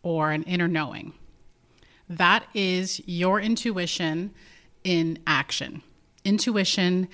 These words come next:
is not something new to learn. It is a natural skill already existing within us that we need to uncover and develop.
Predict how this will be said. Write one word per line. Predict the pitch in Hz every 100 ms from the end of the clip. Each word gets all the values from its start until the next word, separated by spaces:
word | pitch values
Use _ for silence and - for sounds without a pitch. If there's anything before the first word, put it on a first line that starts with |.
| - - - -
is | 196 180 170 -
not | 175 175 170 233 277
something | - 254 247 247 233
new | 190 160 156 170
to | 185 196
learn. | 165 143 147 175 208 - _
It | 190
is | 185 185 -
a | 180 170
natural | 170 175 170 202 - 240 226
skill | - - - 240 208 156 160 214 - - - - - _
already | 190 190 214 208 180 165 156 160 -
existing | 185 156 156 202 202 - 220 214
within | 190 185 - 208 202
us | 143 135 165 - - - - - _ _
that | 175 180 165 151 -
we | 175 202 262
need | 269 262 -
to | -
uncover | 185 165 - - 180 262 359 415 - - - - _ -
and | 196 190 185 180
develop. | 165 165 147 -